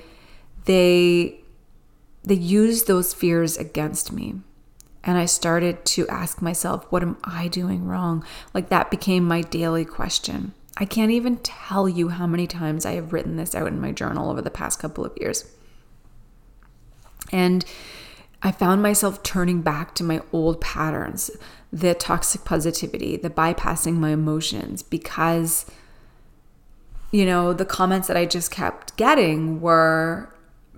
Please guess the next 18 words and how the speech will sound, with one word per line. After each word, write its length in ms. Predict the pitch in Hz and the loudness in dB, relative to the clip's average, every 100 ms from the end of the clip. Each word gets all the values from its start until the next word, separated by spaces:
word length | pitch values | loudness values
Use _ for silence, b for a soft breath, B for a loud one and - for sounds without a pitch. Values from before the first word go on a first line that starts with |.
| 170 | 0
"Be 160 | 208 | 4
a 60 | 220 | 4
vibrational 720 | 226 208 190 180 180 180 170 | 4 2 2 2 0 0 0
match," 600 | 160 160 147 139 - - - | 2 0 0 -4 -6 -8 -4
or, 460 | 165 170 165 160 B B B - | 0 2 0 -4 B B B -12
"Keep 320 | - 220 202 | -4 -4 0
working 440 | 202 185 - 185 | 4 4 4 2
on 200 | 180 170 | 4 4
your 160 | 165 160 | 2 2
mindset," 960 | 165 160 160 160 - - 147 - - - B B B B - | 2 2 2 -2 -2 -2 -2 -4 -6 -10 B B B B -4
or, 920 | 185 175 180 175 175 175 175 175 - - - | 0 4 6 6 6 6 4 2 -2 -6 -4
"It 120 | 175 | 0
must 280 | 208 220 - | 2 2 2
be 120 | 226 | 4
a 80 | - | 4
deeply 360 | 190 - 190 | 2 2 2
rooted 400 | 175 180 170 165 | 4 4 4 0
belief, 680 | 175 170 156 156 - - | 2 2 2 0 -6 -12